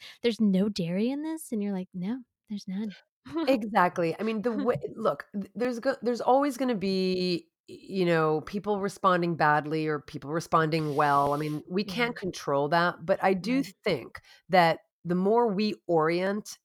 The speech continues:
Speaker 2: to positive, obviously joyful,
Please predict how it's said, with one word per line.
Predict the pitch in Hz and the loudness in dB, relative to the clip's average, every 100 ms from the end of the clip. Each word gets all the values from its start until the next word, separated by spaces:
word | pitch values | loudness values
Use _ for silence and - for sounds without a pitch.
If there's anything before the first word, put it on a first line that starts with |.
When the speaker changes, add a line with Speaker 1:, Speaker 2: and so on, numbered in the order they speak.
| - - | -14 -6
Speaker 2:
to | 165 151 147 143 143 - _ - | -4 -2 -4 -4 -6 -8 _ -6
positive, | - 147 151 160 156 151 147 | 2 2 2 -2 -2 -2 -4
obviously | 117 123 139 139 - 180 180 | -6 -8 -8 -10 -6 -2 -2
joyful, | 156 151 180 - 185 175 175 170 | -2 -2 -2 0 0 2 0 -2